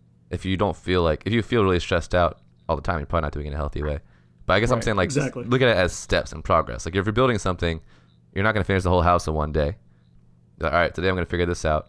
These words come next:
Speaker 1: and then I'll add to it, and then I'll add to it." Or if you're trying to find something, you're like, oh, like, oh, I got some clues.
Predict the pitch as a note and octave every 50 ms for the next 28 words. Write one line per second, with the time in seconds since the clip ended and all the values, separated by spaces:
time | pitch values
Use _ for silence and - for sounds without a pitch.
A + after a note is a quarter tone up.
0 | - - - E2 D#2+ D#2 D#2 D2+ D#2+ E2+ E2+ D#2 - D2+ C#2+ C#2+ - - - -
1 | - D#2+ D2+ D2 D2+ D#2 D#2+ E2 - - C#2+ C#2 - - - - _ _ _ _
2 | _ _ _ _ _ _ - - E2 F2 F2+ E2+ G2 F2 E2+ - - F2 F2 D#2+
3 | E2 D#2+ - D#2 D2+ D2+ D#2 D2+ C#2+ - - - E2+ D#2 D#2 D#2 - F2 E2+ D#2+
4 | D#2 D#2 D#2 D2+ F2+ - - A#2+ A#2 A2 G#2+ G2+ -